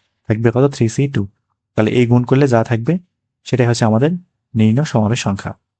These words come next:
তাহলে সেভেন সি থ্রি, এটা মানটা থাকবে হচ্ছে, আহ,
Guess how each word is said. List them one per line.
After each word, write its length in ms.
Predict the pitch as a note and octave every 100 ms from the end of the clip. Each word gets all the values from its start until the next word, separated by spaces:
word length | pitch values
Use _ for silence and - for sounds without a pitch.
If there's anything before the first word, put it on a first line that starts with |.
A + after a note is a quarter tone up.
| _ _ _ _ _ _ _ _ B2+
তাহলে 120 | B2
সেভেন 300 | - B2+ C#3+
সি 180 | C#3 C#3
থ্রি, 180 | C3+ - A2
এটা 120 | A#2+
মানটা 200 | A#2+ B2+
থাকবে 240 | C3 B2+ C3
হচ্ছে, 260 | B2+ - D3+ E3+
আহ, 120 | -